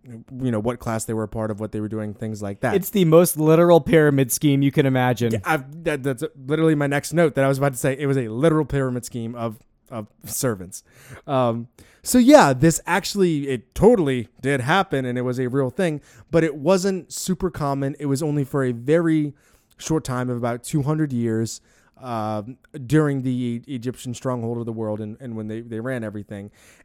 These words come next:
Speaker 1: And it wasn't always a bad thing for these people who were sacrificed. Some of them actually welcomed it. So it's not like they were just taking these slaves and like, "Oh, they're slaves, they're gone too."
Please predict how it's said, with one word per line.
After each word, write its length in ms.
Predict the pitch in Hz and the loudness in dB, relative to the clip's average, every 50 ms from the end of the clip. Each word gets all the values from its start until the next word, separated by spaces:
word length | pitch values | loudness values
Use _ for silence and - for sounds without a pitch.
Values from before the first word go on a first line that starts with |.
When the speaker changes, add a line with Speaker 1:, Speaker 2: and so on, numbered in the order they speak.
| _ | _
Speaker 1:
And 200 | - 165 165 175 - | -4 -4 -4 -2 0
it 100 | - 180 | 0 2
wasn't 320 | 165 202 233 226 262 240 196 | 4 4 4 2 0 -4 0
always 200 | 190 208 214 185 | 2 2 2 2
a 60 | 180 | 2
bad 320 | 143 160 170 202 196 - | 0 0 -2 -2 -2 -4
thing 340 | - 143 135 131 131 131 139 _ - - | -4 -4 -4 -4 -6 -8 -12 _ -20 -8
for 180 | - 156 147 | -4 -2 -2
these 220 | 139 139 135 127 127 | 0 0 -2 -2 -2
people 260 | - 143 135 139 135 | -4 -4 -2 -2 -2
who 100 | 120 139 | 0 0
were 120 | 139 143 | -2 -2
sacrificed. 560 | 131 - 170 165 - 151 123 107 101 101 - - | -2 -2 -4 -4 -4 -6 -8 -8 -8 -8 -8 -8
Some 160 | 139 139 151 | -6 -6 -6
of 100 | 156 156 | -6 -6
them 140 | 170 156 143 | -8 -8 -8
actually 340 | 127 127 123 - - 143 131 | -8 -10 -10 -10 -8 -8 -6
welcomed 440 | 127 139 147 135 - 117 104 95 92 | -4 -2 -4 -4 -4 -8 -12 -12 -12
it. 140 | 87 92 - _ - - _ _ | -16 -18 -20 _ -20 -20 _ _
So 500 | - - - 160 147 147 139 139 131 - _ _ _ _ _ _ _ _ - | -10 -4 -2 0 0 2 0 0 -2 -4 _ _ _ _ _ _ _ _ -10
it's 200 | 156 131 - 160 | -8 -8 -6 -4
not 280 | 160 170 175 180 - | -2 -2 -2 -2 -2
like 260 | 170 160 156 147 131 135 | -2 -2 -2 -2 -4 -4
they 120 | 151 147 | -2 -2
were 100 | 147 143 | -2 -2
just 180 | 131 127 - - | -4 -8 -6 -4
taking 240 | 165 160 - 175 | -4 -4 -2 -4
these 140 | 156 147 131 | -6 -6 -6
slaves 320 | - 147 139 139 139 120 120 | -6 -4 -2 -2 -2 -2 -2
and 80 | 123 | -4
like, 160 | 123 117 117 | -6 -4 0
"Oh, 160 | 196 214 - - | 0 0 -2 0
they're 120 | - 170 147 | -4 -4 -4
slaves, 420 | - - 208 226 214 196 170 139 | -4 -2 0 2 2 2 0 0
they're 140 | 123 165 175 | 0 0 0
gone 300 | 151 202 214 208 196 185 | 2 2 2 2 0 0
too." 360 | - - 247 240 220 208 202 | -2 0 0 2 2 0 -2